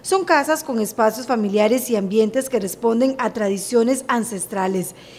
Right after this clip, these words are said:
en las cuales predomina el uso de la madera y de pilotes.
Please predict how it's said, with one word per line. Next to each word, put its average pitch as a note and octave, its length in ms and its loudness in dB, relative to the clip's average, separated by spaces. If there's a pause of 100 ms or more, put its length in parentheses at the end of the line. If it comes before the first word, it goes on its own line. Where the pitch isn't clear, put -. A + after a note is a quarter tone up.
(100)
en G3+ 120 0
las F#3+ 200 0
cuales B3+ 400 4
predomina A3+ 640 2
el B3 100 0
uso A3 300 0
de A3 200 -2
la G#3 100 0
madera G#3+ 520 4
y A#3+ 100 -6
de C4 120 4
pilotes. C4+ 640 2